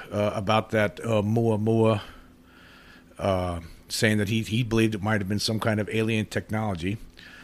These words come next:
And then he, he was approached by some billionaire, or so, yeah, some wealthy individuals,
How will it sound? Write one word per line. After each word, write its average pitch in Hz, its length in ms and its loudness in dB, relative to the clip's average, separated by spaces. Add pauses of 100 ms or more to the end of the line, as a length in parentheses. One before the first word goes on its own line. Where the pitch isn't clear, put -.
(380)
And 107 280 0
then 117 320 4
he, 110 560 -6
he 113 160 -2
was 104 120 -2
approached - 480 2
by 104 200 2
some 98 340 0
billionaire, 101 640 2
or 101 140 -2
so, 98 280 -4
yeah, 110 240 0
some 98 260 -4
wealthy 107 580 -2
individuals, 92 720 -4